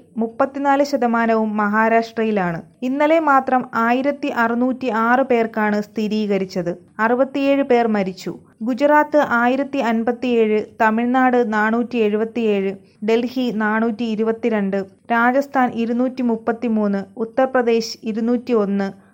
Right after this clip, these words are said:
മധ്യപ്രദേശ് നൂറ്റിത്തൊണ്ണൂറ്റിനാല്, ബീഹാർ നൂറ്റിയറുപത്തിയൊന്ന്, പശ്ചിമ ബംഗാൾ നൂറ്റിപ്പതിനഞ്ച്, ജമ്മു കശ്മീർ നൂറ്റിയെട്ട്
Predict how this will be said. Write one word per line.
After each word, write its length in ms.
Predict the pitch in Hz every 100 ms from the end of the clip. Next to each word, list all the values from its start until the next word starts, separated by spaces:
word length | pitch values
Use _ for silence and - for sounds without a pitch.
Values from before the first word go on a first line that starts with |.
| -
മധ്യപ്രദേശ് 840 | 220 226 220 262 254 226 233 220 -
നൂറ്റിത്തൊണ്ണൂറ്റിനാല്, 1120 | 220 226 226 254 233 214 214 208 208 196 190 190 - -
ബീഹാർ 380 | 214 233 240 240 220
നൂറ്റിയറുപത്തിയൊന്ന്, 1120 | 220 226 226 233 208 202 214 233 214 196 190 196 _ -
പശ്ചിമ 440 | 226 220 - 254
ബംഗാൾ 420 | 254 240 226 214 208
നൂറ്റിപ്പതിനഞ്ച്, 960 | 214 214 220 240 240 214 208 208 202 196 190 - _
ജമ്മു 260 | 202 226 247
കശ്മീർ 520 | 247 254 - 233 220 208
നൂറ്റിയെട്ട് 680 | 214 226 226 226 202 -